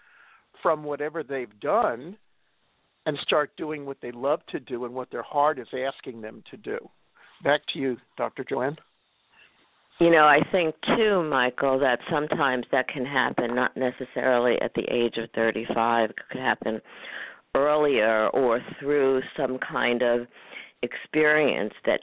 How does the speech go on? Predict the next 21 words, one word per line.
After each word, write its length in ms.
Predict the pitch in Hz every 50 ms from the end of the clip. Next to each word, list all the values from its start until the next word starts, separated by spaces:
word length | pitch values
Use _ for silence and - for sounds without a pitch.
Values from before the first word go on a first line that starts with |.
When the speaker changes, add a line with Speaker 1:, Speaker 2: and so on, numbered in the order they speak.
| - - -
Speaker 2:
shifts 240 | - 196 196 202 - - -
you. 480 | 127 113 104 104 104 104 104 117 127 - -
I 60 | 117
mean, 180 | 120 117 117 113
that's 200 | 120 120 - -
something 260 | 160 127 117 120 113
that 120 | 101 98 120
happened 320 | 131 120 - - 113 110 -
to 60 | 113
me 240 | 110 117 120 120 120
many, 280 | 113 110 107 107 107
many 240 | 107 107 104 107 101 101
years 320 | 104 110 113 110 113 117
ago, 280 | 117 - - 98 95 101 -
that 140 | 117 117 - - - - -
shifts 220 | 175 175 190 - - -
you 360 | 151 135 127 117 113 110 - - - - - - - - - - - -
into 800 | - 160 160 160 160 - - 175 156 151 143 139 131 123 113 104 - - - - - - _ _ - -
a 60 | 135
different 480 | 131 - 151 156 156 - 165 151 143
direction 720 | - 135 123 123 120 123 127 131 - - - - 135 113 120